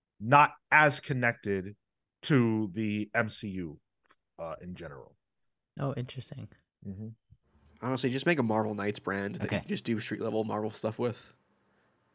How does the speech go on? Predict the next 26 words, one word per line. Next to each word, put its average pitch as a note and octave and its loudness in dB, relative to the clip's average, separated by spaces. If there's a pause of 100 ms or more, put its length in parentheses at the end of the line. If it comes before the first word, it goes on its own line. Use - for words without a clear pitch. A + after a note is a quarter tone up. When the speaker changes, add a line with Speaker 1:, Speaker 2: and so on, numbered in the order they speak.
(880)
Speaker 2:
Um, C#3 -2
I, D3 0 (460)
uh, - -14 (320)
I C#3 0
don't E3 2
know F3 -2
how E3+ 4
I D#3 2
feel D#3 -2
about G#2+ 0
that. F#2 -2 (300)
Um, G#2+ -6 (1300)
I C3 4
guess C3 4
Speaker 4:
I - 4
don't A#2+ 2
Speaker 2:
init- B2 0
Speaker 4:
care. E2 -4 (1200)
Speaker 2:
that, A2+ 4
that A#2 4
it's A2+ -4
just, - -6
that A2+ 4
it's G#2 -2
not A2 2 (140)
connected. C#3 -6